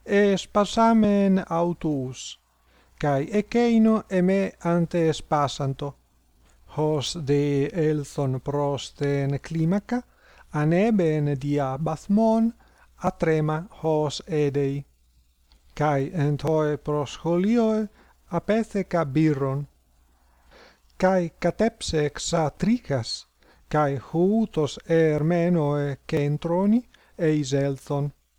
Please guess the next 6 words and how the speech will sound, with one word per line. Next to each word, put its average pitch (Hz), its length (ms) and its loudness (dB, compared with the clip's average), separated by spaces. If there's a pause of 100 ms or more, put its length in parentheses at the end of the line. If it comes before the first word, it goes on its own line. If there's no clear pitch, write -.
(440)
Καὶ 131 260 -2 (100)
πρῶτον 214 560 2 (100)
ἐσπάσαμεν 160 1300 0
καθηγητάς, 151 1500 -2 (240)
σου 170 280 0
μαθητάς, 147 1300 -2